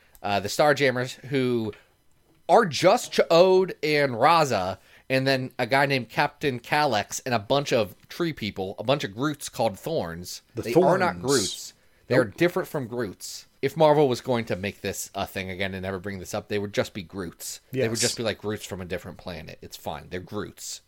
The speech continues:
Speaker 2: Yep.
Speaker 1: They slaughter everybody that they can and get this, this kid gets taken as their prisoner. There's a little bit of a, uh,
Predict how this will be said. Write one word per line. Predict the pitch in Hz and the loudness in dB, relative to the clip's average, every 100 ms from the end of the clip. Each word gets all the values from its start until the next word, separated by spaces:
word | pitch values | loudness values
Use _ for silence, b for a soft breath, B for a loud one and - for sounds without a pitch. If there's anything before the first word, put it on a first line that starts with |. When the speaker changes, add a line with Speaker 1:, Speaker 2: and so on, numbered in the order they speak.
| _ _ | _ _
Speaker 2:
Yep. | 127 131 - | -6 -6 -6
Speaker 1:
They | 131 160 127 | -2 -2 -2
slaughter | - - - 135 151 180 151 | -10 -10 -4 0 2 4 4
everybody | 139 131 123 113 113 113 - 139 | 2 2 2 2 -4 -6 -12 _
that | 117 - | -8 -4
they | 110 | -6
can | - 101 92 90 104 - _ | -4 -4 -4 -4 -8 -14 _
and | 107 98 95 95 90 - - - 95 | -6 -6 -6 -8 -12 -18 -20 -20 -6
get | 120 120 | -6 -2
this, | 113 - - 117 104 _ | -4 -6 -14 -18 -20 _
this | 120 - | -8 -6
kid | - 135 113 107 | -2 0 0 -4
gets | 107 - | -8 -6
taken | 113 104 104 | -6 -6 -4
as | 98 90 | -8 -8
their | 92 | -12
prisoner. | - 151 143 139 131 123 - b b b b | -6 -4 -4 -4 -4 -6 -10 b b b b
There's | 120 113 | -4 -2
a | |
little | 110 123 123 | 0 2 2
bit | 107 117 117 | 2 0 0
of | 107 | 0
a, | 107 104 104 | 0 2 2
uh, | 98 98 98 | 0 -2 -4